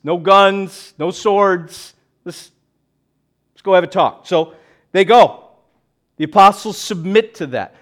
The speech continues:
They know God is active in all of this, right? When you know God is active in this, you're not shying away from it. You're not hiding. You're not playing hide and seek.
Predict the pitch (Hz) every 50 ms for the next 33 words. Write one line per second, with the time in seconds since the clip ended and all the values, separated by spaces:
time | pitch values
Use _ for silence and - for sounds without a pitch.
0 | _ - 147 135 233 247 285 294 277 262 254 247 254 247 185 220 208 202 196 185
1 | 180 160 - - _ - 175 190 208 208 - - - 135 123 120 131 - _ _
2 | _ _ - 175 165 156 143 135 127 123 117 113 123 107 92 - - - 151 139
3 | 160 175 - - _ _ _ _ _ _ _ _ _ _ _ _ _ _ _ _
4 | - - 226 233 240 247 233 240 262 294 320 294 240 254 247 247 262 254 240 170
5 | - - 202 202 220 214 - - 190 165 156 151 143 143 143 151 - _ _ _
6 | _ - 190 226 233 262 294 294 294 - - 311 285 269 269 254 240 208 185 202
7 | 214 208 208 - 185 147 131 - - - - - 202 233 254 277 302 277 - -
8 | 247 240 226 208 175 139 113 104 - _ _ - 180 214 220 247 269 285 277 -
9 | 277 277 262 262 233 220 233 233 226 226 214 185 - - 208 196 147 - _